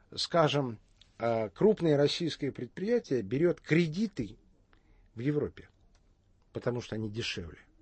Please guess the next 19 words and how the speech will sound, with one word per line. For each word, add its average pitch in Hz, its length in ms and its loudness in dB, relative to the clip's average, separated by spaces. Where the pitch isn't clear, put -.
Наоборот, 113 420 0
мы 117 100 -4
приветствуем, 110 500 -4
говорим: 101 180 -6
"Молодцы, 117 760 -2
вот, 160 560 10
э, 120 180 6
вышли, 165 600 6
э, 135 140 4
научились 185 640 6
пользоваться 175 480 4
инструментами 170 540 0
мирового 151 380 4
рынка". 180 380 0
А 208 140 12
российское 254 580 8
правительство, 226 580 6
которое 220 440 8
берет, 214 360 8